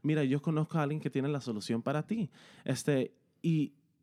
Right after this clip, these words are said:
y en eso, y, y, y, y llenarnos de esa presencia y desatarlo, hay gente que va a decir, "Wow, I, yo necesito esa presencia que Él carga.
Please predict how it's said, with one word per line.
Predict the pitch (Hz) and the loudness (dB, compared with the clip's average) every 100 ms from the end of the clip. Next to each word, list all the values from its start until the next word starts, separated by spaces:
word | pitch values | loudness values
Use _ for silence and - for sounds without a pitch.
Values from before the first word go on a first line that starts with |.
| _ | _
y | 160 147 - | 0 0 0
en | 151 165 | 2 2
eso, | 202 - 160 139 - - | 0 0 0 0 -4 -2
y, | 147 | 0
y, | 151 139 143 | 2 2 0
y, | 127 135 127 | 2 0 0
y | - | 0
llenarnos | 127 135 139 165 | 0 2 2 2
de | 147 | 2
esa | 170 | 0
presencia | 139 131 131 139 | -2 -2 -2 0
y | |
desatarlo, | 123 113 117 143 151 135 120 | -2 -2 -6 -6 -4 -4 -2
hay | 143 | -2
gente | 139 151 170 165 | 0 0 -2 -2
que | 135 | 0
va | 120 | 0
a | 127 | 0
decir, | 135 135 | 0 -2
"Wow, | 123 151 147 113 - - - - | 0 -2 -2 -4 -8 -20 -10 -2
I, | 143 - - | -2 -2 -4
yo | 131 165 | 2 4
necesito | 180 170 196 180 - - | 4 2 2 2 0 -4
esa | 139 175 | 0 0
presencia | 147 127 131 151 | 0 -2 -2 -2
que | 143 120 | -2 -2
Él | 120 | -2
carga. | 123 117 110 104 | -2 -2 -4 -6